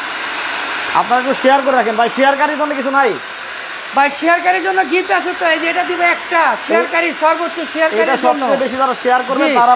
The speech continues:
Speaker 1: পাবেন
Speaker 2: আর
Speaker 1: একজন
Speaker 2: কমেন্টে
Speaker 1: একটা।
Speaker 2: যারা দাম বলতে পারবেন, পাঁচজনকে পাঁচটা গিফট দেওয়া হবে
Speaker 1: পাঁচটা
Speaker 2: ভাই।
Speaker 1: গিফট দেওয়া হবে, আচ্ছা।
Speaker 2: এটা যদি আপনি আলাদা কিনতে চান, কিনতেও পারবেন, বারোশো পঞ্চাশ টাকা দাম।
Speaker 1: বারোশো পঞ্চাশ টাকা দাম।
Speaker 2: বারোশো পঞ্চাশ টাকা আপনি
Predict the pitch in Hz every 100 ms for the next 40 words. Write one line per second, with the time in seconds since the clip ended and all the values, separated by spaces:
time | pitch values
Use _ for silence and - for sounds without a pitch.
0 | 247 247 247 240 226 311 320 349 349 349
1 | 339 349 349 349 359 349 349 349 302 359
2 | 349 320 254 339 330 339 320 202 330 302
3 | 320 - 320 277 277 226 220 208 202 185
4 | 180 143 143 277 294 339 349 339 339 339
5 | 311 330 339 349 359 359 381 349 349 339
6 | 285 359 349 349 349 320 320 269 302 320
7 | 330 349 339 320 - 330 320 302 240 156
8 | 170 208 196 214 220 196 208 190 277 330
9 | 277 330 349 339 330 - 339 330 320